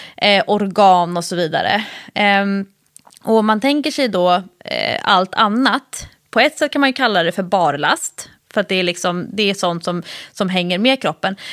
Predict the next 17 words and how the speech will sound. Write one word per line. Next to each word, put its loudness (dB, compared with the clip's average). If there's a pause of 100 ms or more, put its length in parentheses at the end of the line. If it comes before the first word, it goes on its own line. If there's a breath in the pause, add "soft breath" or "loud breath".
(260 loud breath)
Men 0 (380)
grunden 2
behövs -2
för, 0 (280)
eh, -6 (420)
ja, -2
men 0
både 0
så 0
här, 4
med, -6
med -2
re-, -6
så 2
här 4
reproduktion, 0
alltså -2